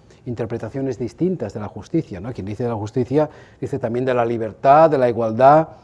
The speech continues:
de la distribución de la riqueza, ah, etcétera, ¿no? Tantos y tantos problemas de carácter moral no son tanto de carácter moral o cultural en general como de carácter económico,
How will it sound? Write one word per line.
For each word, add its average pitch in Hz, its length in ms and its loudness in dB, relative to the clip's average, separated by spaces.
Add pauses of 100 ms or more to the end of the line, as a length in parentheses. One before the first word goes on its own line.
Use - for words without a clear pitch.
(160)
de 127 100 -2
la 120 120 2
distribución 120 640 -2
de 117 80 -2
la 110 80 -4
riqueza, 139 640 -2 (340)
ah, 98 420 -10
etcétera, 101 420 -6
¿no? 127 260 -10 (220)
Tantos 127 360 -4
y 117 60 -8
tantos 127 300 -4
problemas 123 500 -4 (400)
de 110 140 -12
carácter 135 420 0
moral 131 460 2 (240)
no 131 160 -4
son 139 240 -2
tanto 151 320 2
de 110 80 -6
carácter 113 400 -6
moral 107 480 -4 (240)
o 101 100 -14
cultural 113 580 0
en 104 160 -12
general 107 440 -8
como 101 240 -8
de 95 80 -12
carácter 90 360 -8
económico, 92 640 -12